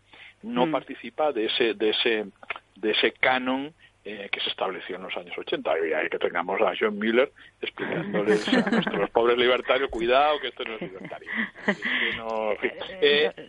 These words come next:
Speaker 1: bueno, eso que debería ser lo normal. Es decir, tú coges a, a Richard Nixon y Richard Nixon, eh, pues, pasaría por comunista a ojos de los, nuestros liberales actuales. Es decir, Richard Nixon era un tipo que estaba a la derecha de Tutankamón, sin embargo,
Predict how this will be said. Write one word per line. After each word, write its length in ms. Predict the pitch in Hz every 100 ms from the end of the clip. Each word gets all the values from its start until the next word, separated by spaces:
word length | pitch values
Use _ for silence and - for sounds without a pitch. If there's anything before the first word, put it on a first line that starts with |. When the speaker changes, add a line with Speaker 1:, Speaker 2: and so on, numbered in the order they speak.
| 185
Speaker 1:
bueno, 200 | 208 - - _ _
eso 320 | 170 - 285
que 120 | -
debería 280 | 233 101 113
ser 140 | 120 131
lo 100 | 123
normal. 460 | 107 104 185 185 _
Es 160 | - 104
decir, 120 | 120
tú 120 | 117
coges 260 | 117 120 127
a, 60 |
a 160 | 117 -
Richard 320 | 113 - 120
Nixon 320 | 143 - 202 - _ _ _ -
y 60 | 104
Richard 340 | 101 - 117
Nixon, 420 | 123 107 151 202 -
eh, 120 | - -
pues, 140 | -
pasaría 420 | - 110 95 92
por 140 | - 143
comunista 480 | 107 127 233 -
a 180 | 90 80
ojos 300 | 104 - 92
de 100 | 104
los, 180 | 101 92
nuestros 300 | 101 92 104
liberales 420 | 101 101 98 95
actuales. 440 | 107 - - - -
Es 240 | - - -
decir, 200 | 110 104
Richard 420 | 98 101 - 131
Nixon 360 | 156 - 104 90
era 140 | 87
un 120 | 98
tipo 280 | - 147 -
que 80 | -
estaba 240 | - 101
a 40 | 101
la 120 | 95
derecha 300 | 98 107 95
de 80 | 85
Tutankamón, 600 | 92 - - 123 135 214 - - -
sin 100 | 127
embargo, 380 | 107 110 123 180